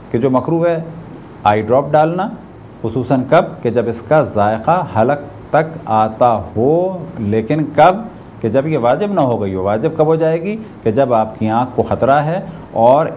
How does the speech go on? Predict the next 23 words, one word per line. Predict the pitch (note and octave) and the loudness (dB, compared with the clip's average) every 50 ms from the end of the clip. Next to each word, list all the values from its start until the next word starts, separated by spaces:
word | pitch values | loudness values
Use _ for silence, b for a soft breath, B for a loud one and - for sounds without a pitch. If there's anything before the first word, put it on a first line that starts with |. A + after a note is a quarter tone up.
| - - | -4 -2
इस | - F3+ - - - | -2 -2 -2 -2 -2
लिक्विड | A#2 A2 A2+ A2+ A2+ B2 B2 A#2+ - - | -2 0 0 0 0 -2 -4 -4 -2 0
का | D3 D#3 | 2 2
आँख | - - A2+ A2+ A#2 B2 A#2+ - C3+ | 2 2 0 0 0 -2 -2 -4 -4
में | C3 | -2
होना | A2+ G2+ G#2 G#2+ A2+ B2+ A#2+ | -2 -2 -2 -2 -2 -2 -2
ज़रूरी | G2 G#2 G2 G2+ G#2+ C3 D3 D#3 | -2 -2 -4 -2 -4 -4 -4 -4
है | C#3+ C3+ D#3 E3+ D#3 B2 | -4 -4 -4 -4 -2 -2
हर | B2 B2+ B2 | -2 -4 -2
चार | A#2+ - A#2 G#2 G#2+ A2 | -2 0 2 2 2 0
या | A#2 C#3+ C3 | -2 -4 -2
पाँच | B2 A#2 G#2+ A2 A2 | 0 0 0 0 -2
घंटे | G#2 G#2 G#2+ G#2+ G2+ G#2+ | -4 -4 -4 -4 -4 -4
के | F#2+ G2+ | -4 -4
बाद, | F#2 A2 C3 E3 E3 - | -2 0 0 -2 -2 -2
तो | B2 | -4
इस | A2+ A2 - | -4 -4 -4
सूरत | - A2 A2 G#2+ A2 | -2 -2 -2 -2 -2
में | D3 C#3 | -2 -4
लाजिम | A2 F#2 F#2 G2 A2 A#2 A#2+ C#3 A#2 | -2 -2 0 0 0 2 0 0 -2
हो | F2+ F#2 | -2 -4
जाएगा | E2 E2+ E2 D#2+ D#2+ D#2+ D#2+ | -6 -8 -8 -8 -8 -8 -10
ये। | E2 D#2+ B1+ | -10 -12 -12